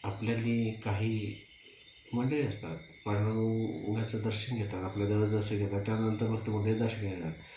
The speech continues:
पण माझं वरतीला असं सांगणं असेल, म्हणजे माझ्या बुद्धीप्रमाणे असेल, माझी बुद्धी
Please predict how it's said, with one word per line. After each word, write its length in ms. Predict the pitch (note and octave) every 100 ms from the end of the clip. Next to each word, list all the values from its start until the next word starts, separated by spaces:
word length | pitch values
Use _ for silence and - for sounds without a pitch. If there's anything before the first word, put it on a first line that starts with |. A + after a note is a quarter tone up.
| - - -
पण 80 | B2
माझं 580 | B2 A#2 A2 B2+ C3+ C#3 - - - - - - -
वरतीला 380 | A#2 A2+ C3+ C3+
असं 200 | B2 D3
सांगणं 360 | C#3 A2+ A#2
असेल, 240 | A2 G#2+ F2+
म्हणजे 280 | B2 F#3 F3
माझ्या 280 | B2 G#2+ B2
बुद्धीप्रमाणे 580 | A#2+ G#2+ C3 D3 D3
असेल, 220 | C3 G2+ G2
माझी 220 | G#2 G#2
बुद्धी 480 | A2 G#2 B2+ C3